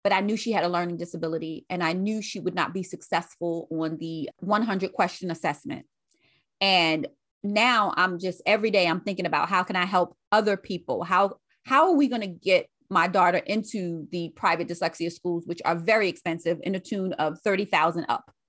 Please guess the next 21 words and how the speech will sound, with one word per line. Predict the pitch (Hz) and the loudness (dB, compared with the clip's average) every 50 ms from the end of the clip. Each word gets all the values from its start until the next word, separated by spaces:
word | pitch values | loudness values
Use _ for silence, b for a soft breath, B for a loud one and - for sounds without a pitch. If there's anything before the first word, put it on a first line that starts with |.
| _ _ - | _ _ -6
We | 175 208 208 | -6 -2 0
had | 214 175 165 | 0 2 0
a | 170 | 2
health | 180 220 208 220 214 - | 2 2 2 2 0 -4
scare | - - - 202 180 185 180 | -14 -6 -2 0 2 2 2
in | 185 - 180 185 | 2 0 -2 -4
the | 170 170 | -4 -6
family | - - 208 202 202 208 214 208 208 202 208 - _ _ _ _ _ _ _ _ _ _ _ _ - | -4 -4 -2 -2 -2 -2 -4 -6 -8 -8 -10 -14 _ _ _ _ _ _ _ _ _ _ _ _ -4
and | - 190 185 175 170 | 0 2 2 4 2
I | 170 185 | 2 -2
fainted | - - - 220 226 208 170 - - - | -2 -2 -2 0 0 0 -2 -2 -4 -4
at | 180 170 160 | -4 -4 0
work. | 160 160 120 - - - - _ _ _ _ _ - | 0 -2 -2 -2 -8 -16 -20 _ _ _ _ _ 0
And | 185 180 170 170 175 | 2 4 4 4 2
when | 180 185 175 | 2 0 0
I | 170 160 | 0 0
came | 175 - - 254 226 233 240 254 254 | -2 -2 -2 -2 0 2 4 2 2
to, | 247 - - 233 185 160 147 151 180 - _ _ _ _ _ _ _ - | 2 0 -2 0 0 0 0 -2 -6 -10 _ _ _ _ _ _ _ 0
I | 170 185 | 0 0
could | 185 - - 190 | 0 0 -4 -2
not | 175 185 190 202 202 214 | 0 2 2 2 0 -2